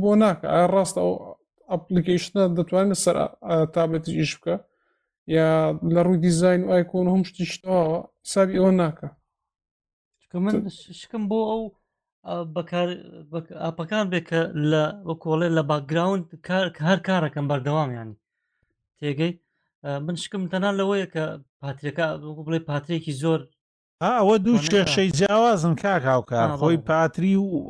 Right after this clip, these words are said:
Speaker 3: ئەوە بەس لە ڕووی چوستی و ڕاستەکە، یعنی کاگالان، وەڵا ئەوەشە، ڕەنگە ئەو بەرەڵایی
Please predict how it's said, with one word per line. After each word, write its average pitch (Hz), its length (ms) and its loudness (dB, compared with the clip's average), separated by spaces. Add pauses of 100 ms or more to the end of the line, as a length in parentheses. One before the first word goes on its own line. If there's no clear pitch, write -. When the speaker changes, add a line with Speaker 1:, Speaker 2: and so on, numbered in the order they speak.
Speaker 3:
ئەوە 147 280 6
بەس 165 180 2 (720)
لە 139 260 6
ڕووی 226 180 4
چوستی - 480 0
و 190 120 4
ڕاستەکە، 165 520 2
یعنی 135 180 2
کاگالان، 170 720 2
وەڵا 180 300 4
ئەوەشە، 175 380 2 (100)
ڕەنگە 170 340 2
ئەو 196 160 6 (680)
بەرەڵایی 151 920 2